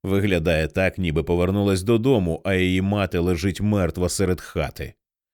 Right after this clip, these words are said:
«Ти на обличчі покращав», — сказав Рендолф.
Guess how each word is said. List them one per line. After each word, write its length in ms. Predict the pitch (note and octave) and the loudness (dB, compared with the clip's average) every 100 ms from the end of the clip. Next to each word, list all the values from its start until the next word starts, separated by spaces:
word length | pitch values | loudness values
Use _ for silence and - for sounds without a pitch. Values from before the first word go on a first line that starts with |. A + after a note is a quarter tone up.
| _ _ _ _ _ | _ _ _ _ _
«Ти 240 | - B2 B2+ | 2 4 4
на 240 | B2 A#2+ | 2 2
обличчі 480 | B2 F3 E3 - G#2+ | 0 0 0 0 -2
покращав», — 600 | A2 - D#2+ D2 F#2 D#2+ | -2 0 0 0 -4 -4
сказав 360 | - F2 F#2 | -2 0 2
Рендолф. 460 | F2+ E2 E2+ F2 - | 2 0 0 0 -2